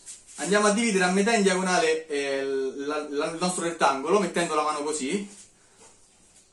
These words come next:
Prendiamo il lembo da questa parte e lo mettiamo sopra, ok? Mi raccomando le mani con i palmi in basso, eccoci qui,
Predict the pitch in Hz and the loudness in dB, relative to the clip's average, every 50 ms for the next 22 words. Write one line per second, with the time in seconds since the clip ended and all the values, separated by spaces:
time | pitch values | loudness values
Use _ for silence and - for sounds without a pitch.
0 | _ _ - 220 262 240 196 185 196 190 180 170 160 156 156 156 156 - 160 165 | _ _ 2 2 4 4 4 6 8 8 8 6 4 0 -2 -4 -6 -6 -6 -2
1 | 175 190 185 175 170 165 170 165 165 165 - 170 160 156 143 135 139 139 - 190 | 0 0 0 0 2 0 0 0 0 -2 -2 0 0 0 0 0 0 -2 -4 -4
2 | 196 196 196 - - - - - - 208 208 214 202 202 196 - 196 190 185 175 | -4 -4 -4 -8 -16 -20 -20 -10 -4 -2 0 2 2 2 2 2 2 2 2 0
3 | 160 131 117 - - - - - - _ _ - - _ - - - 190 156 151 | 0 -2 -2 -4 -6 -8 -10 -14 -20 _ _ -20 -20 _ -14 -4 -2 0 2 2
4 | 151 151 151 - - - - - _ - _ _ _ _ _ _ _ _ _ - | 0 -2 -6 -12 -20 -20 -20 -20 _ -20 _ _ _ _ _ _ _ _ _ -20
5 | - - _ _ _ - 165 160 160 165 175 185 - 208 240 247 240 220 208 208 | -20 -20 _ _ _ -16 -12 -6 -4 -2 -2 0 2 2 4 4 4 6 4 6
6 | 202 208 202 196 196 190 - - - 196 190 190 202 196 190 185 180 175 175 160 | 4 4 6 4 4 2 0 -4 -2 0 2 4 6 6 4 4 2 0 0 2
7 | 156 151 180 370 - - 202 214 233 233 - - - - - - - 151 147 143 | 2 2 2 2 0 2 2 2 2 2 -2 -6 -14 -20 -20 -16 -8 -6 -6 -6
8 | 147 165 156 165 160 - 143 156 170 233 262 202 | -6 -6 -6 -6 -8 -8 -6 -4 -2 -2 -2 -4